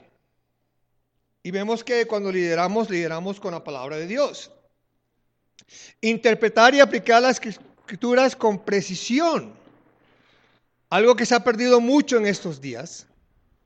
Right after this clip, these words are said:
Evitar conversaciones inútiles que solo conduce a la impiedad. Él debe ser un instrumento de honor apartado del pecado y útil para el Señor. Debe de huir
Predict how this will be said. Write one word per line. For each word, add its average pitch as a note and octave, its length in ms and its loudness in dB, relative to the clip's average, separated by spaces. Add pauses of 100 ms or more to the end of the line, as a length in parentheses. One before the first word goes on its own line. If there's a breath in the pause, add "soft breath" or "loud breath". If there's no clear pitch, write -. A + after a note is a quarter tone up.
(600 soft breath)
Evitar A#3+ 420 6
conversaciones C4 680 0
inútiles C4+ 480 -2
que A3 120 -4
solo B3 320 2
conduce A#3+ 480 -4
a A#3+ 60 0
la G3+ 220 0
impiedad. F#3+ 600 0 (840 soft breath)
Él G3 100 -2
debe B3+ 200 8
ser C4 160 0
un C4 120 0
instrumento C4 840 2
de B3 100 4
honor A3+ 500 2
apartado A#3 600 0
del A#3 120 0
pecado G#3+ 480 0
y G#3 80 -2
útil G3 280 -6
para E3 160 -10
el - 80 -12
Señor. B3 580 -8 (680 soft breath)
Debe C#4 440 2
de C#4+ 80 0
huir B3 640 2